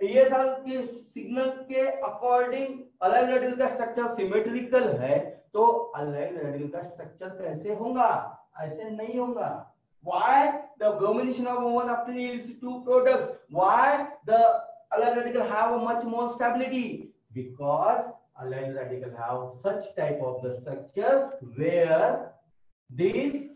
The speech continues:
odd electron present not only on this carbon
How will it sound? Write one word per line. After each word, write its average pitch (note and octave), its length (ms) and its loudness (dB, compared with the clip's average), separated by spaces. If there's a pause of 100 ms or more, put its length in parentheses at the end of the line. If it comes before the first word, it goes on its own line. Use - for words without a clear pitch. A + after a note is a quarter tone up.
odd E3+ 340 4
electron E3 800 -2
present F3 580 -6
not G3 460 0
only E3+ 260 -4
on D#3+ 280 -2
this F#3+ 240 -2
carbon D#3 580 -2